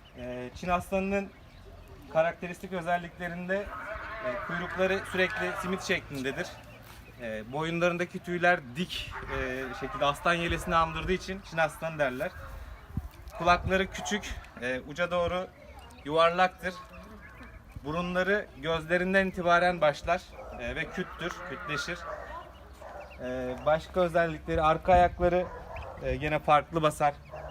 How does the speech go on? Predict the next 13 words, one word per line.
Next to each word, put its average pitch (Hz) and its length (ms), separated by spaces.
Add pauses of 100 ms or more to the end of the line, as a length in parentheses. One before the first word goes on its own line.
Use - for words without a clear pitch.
(100)
Parmağın 151 440
ucunda 156 320
gibi 143 360 (120)
bir 135 120
izlenimi 147 500
vardır. 131 340 (720)
Dilleri 190 400
de 202 80
mordan 180 540
siyaha 170 380
çalan 175 380
bir 147 60
renktedir. 139 460